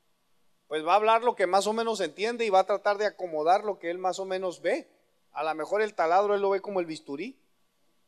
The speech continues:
o el clavo lo ve como la aguja. Así son los historiadores. Por eso, si tú un día te quieres, yo la verdad te lo voy a decir,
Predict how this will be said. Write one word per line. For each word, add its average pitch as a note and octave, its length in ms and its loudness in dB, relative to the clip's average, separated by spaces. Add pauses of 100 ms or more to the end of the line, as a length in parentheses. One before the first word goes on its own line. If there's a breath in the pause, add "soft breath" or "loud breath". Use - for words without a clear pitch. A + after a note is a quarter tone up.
(520)
o D3+ 120 0
el D3+ 120 0
clavo F#3+ 340 4
lo E3 120 2
ve F3 160 2
como F#3+ 220 -4
la D3+ 100 2
aguja. G#3+ 400 -4 (1000)
Así F#3 280 0
son B3 160 2
los A#3 140 2
historiadores. G#3 600 4
Por G3+ 160 0
eso, A#3+ 180 -4
si G3+ 140 -10
tú A#3 180 -10
un B3 120 -6
día B3+ 140 6
te B3 140 -6
quieres, B3+ 500 -2 (220)
yo G3+ 140 6
la C4 100 8
verdad A3 240 4
te A#3+ 80 -2
lo A3 60 2
voy G#3+ 160 2
a A3 60 2
decir, G3+ 360 -2